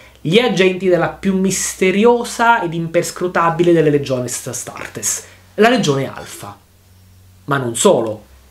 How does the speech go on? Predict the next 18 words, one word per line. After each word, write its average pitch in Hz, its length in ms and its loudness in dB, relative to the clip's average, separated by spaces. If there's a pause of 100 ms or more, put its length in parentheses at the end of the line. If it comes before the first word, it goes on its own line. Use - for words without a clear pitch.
(220)
Omegon, 123 720 0 (240)
il 143 140 -2
fratello 185 500 2
gemello 147 680 0
del 120 160 -4
primarca 135 520 -4
Alfarius, 120 760 -6 (300)
era 254 240 4
dormiente 175 500 2
su - 160 -8
Kiavar 135 480 0
aspettando 190 1400 0 (420)
l'arrivo 180 480 4
di 160 140 -4
Corax 180 720 0
e 160 140 0
dei 165 240 2
progetti 147 1000 -2